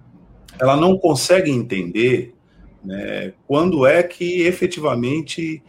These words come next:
nós vamos atingir o nível que se exige, que é de setenta por cento, eh, da população, eh,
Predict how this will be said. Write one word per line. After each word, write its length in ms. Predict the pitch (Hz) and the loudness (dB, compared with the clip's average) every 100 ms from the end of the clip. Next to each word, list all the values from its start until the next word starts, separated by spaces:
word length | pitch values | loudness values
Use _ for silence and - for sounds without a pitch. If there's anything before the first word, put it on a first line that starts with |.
| _ - | _ -4
nós 140 | 117 | -2
vamos 180 | 139 147 | 0 0
atingir 460 | 139 123 107 127 | 0 -2 -2 -4
o 80 | 127 | -2
nível 600 | 113 123 113 98 92 92 - | 0 0 -2 -2 -4 -6 -10
que 140 | 101 | -10
se 200 | - 107 95 | -8 -4 -4
exige, 500 | 90 123 131 92 - | -4 -4 -4 -6 -8
que 140 | 92 | -6
é 40 | |
de 60 | 92 | -4
setenta 800 | - - - 139 151 135 110 - _ _ _ _ _ | -2 -4 0 0 0 -2 -4 -6 _ _ _ _ _
por 140 | 107 | -8
cento, 800 | - - 117 123 123 127 117 - 104 | -6 -2 0 -2 -2 -2 -2 -4 -4
eh, 300 | 95 92 90 | -2 0 -2
da 120 | 95 | -4
população, 1120 | 110 104 107 101 - 107 110 110 104 101 98 95 | -6 -2 0 0 -2 -2 0 -2 -4 -6 -8 -6
eh, 840 | 90 87 87 87 85 85 87 | -4 -4 -6 -8 -10 -14 -18